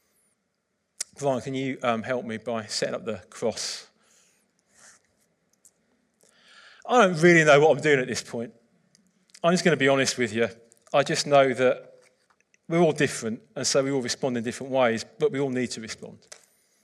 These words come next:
And so there's not a one-size-fits-all response. Uh, just over there's fine.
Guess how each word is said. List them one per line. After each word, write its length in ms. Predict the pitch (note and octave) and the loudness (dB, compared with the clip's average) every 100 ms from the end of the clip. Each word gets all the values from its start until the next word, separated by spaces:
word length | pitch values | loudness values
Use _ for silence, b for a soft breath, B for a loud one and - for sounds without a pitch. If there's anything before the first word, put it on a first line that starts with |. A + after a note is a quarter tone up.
| _ b b b b b C#3 | _ b b b b b -6
And 80 | |
so 160 | D#3 F3 | 0 4
there's 140 | F#3 | 4
not 140 | A#3+ F3 | 4 4
a 60 | |
one-size-fits-all 1000 | D#3 D3+ C#3 - B2+ B2 - C3 - A#2+ | 6 4 2 2 2 2 -2 -6 -6 -6
response. 600 | A2 - A#2+ A2 G#2+ - - | -8 -10 -8 -10 -10 -10 -6
Uh, 120 | B2 | -6
just 220 | - - | -4 -6
over 100 | G#2 | -6
there's 160 | G2 - | -8 -12
fine. 180 | A2+ | -20